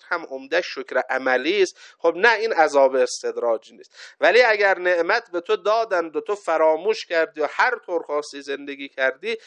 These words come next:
این معلوم دچار عذاب استدراج شدی. نعمت مقدمهٔ عذاب و سختی توست. مراقبت کنیم.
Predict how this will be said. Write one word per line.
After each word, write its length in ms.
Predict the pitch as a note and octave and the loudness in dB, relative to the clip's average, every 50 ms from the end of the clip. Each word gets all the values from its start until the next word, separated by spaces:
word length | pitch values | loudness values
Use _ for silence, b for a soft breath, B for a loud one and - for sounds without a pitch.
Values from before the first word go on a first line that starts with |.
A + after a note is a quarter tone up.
| B B B | B B B
این 180 | - F#3 F#3 D#3 | -8 -8 -4 -2
معلوم 500 | C#3+ C3+ B2+ B2+ C3 D#3+ F#3+ G3 F#3 D#3 C#3 | 0 0 0 0 0 -2 -4 -6 -6 -8 -8
دچار 440 | C3+ C3+ - - D#3+ F3+ F#3+ F#3+ | -10 -10 -4 -2 0 0 2 0
عذاب 500 | F3+ - C3 B2+ A#2+ C#3 D#3 E3+ F3+ E3+ D3+ - | 0 -2 -2 -6 -4 -2 0 0 0 0 -4 -8
استدراج 680 | B2+ - - _ - A#2 A2+ - A2+ B2+ B2+ A#2+ A#2 - | -8 -16 -16 _ -10 -10 -6 -2 0 2 2 2 2 -2
شدی. 380 | - - A2 G#2+ A2+ A#2 - b b b b b _ | -8 -18 -18 -18 -18 -20 -20 b b b b b _
نعمت 580 | C3 D3+ D3 C#3 C#3+ D3 E3 F#3+ F#3 E3+ - | -4 -4 -2 -2 -4 0 0 0 0 0 -4
مقدمهٔ 920 | - B2+ C3 C3 B2 C3+ C3+ B2+ - - C3+ C3 B2+ D3+ F#3 F#3+ D#3+ C3+ - - | -14 -8 -6 -4 -2 0 -2 -2 -2 -4 -4 -4 -2 -2 -2 0 0 -2 -2 -2
عذاب 500 | B2 C3 B2+ - F3 G3+ G#3+ A3 G#3+ A3 - _ _ - | -8 -8 -6 -2 0 2 2 2 0 -2 -18 _ _ -10
و 80 | B2+ B2 | -8 -8
سختی 640 | - - B2 A2+ A2 - - _ A2+ A2+ A2 A2 | -6 -4 -6 -6 -6 -6 -16 _ -14 -10 -10 -10
توست. 400 | G#2+ _ _ A2 A2+ A2+ A2+ - _ | -10 _ _ -10 -8 -8 -8 -10 _
مراقبت 720 | D3+ E3+ F3+ F#3+ F#3+ F#3 F3+ F#3 F3+ F#3+ A3+ A3 A3 - | -2 2 4 4 4 4 4 2 0 2 0 0 -2 -4
کنیم. 420 | _ - C#3 B2+ A#2 A#2 A2+ A2+ | _ -12 -12 -10 -10 -12 -14 -16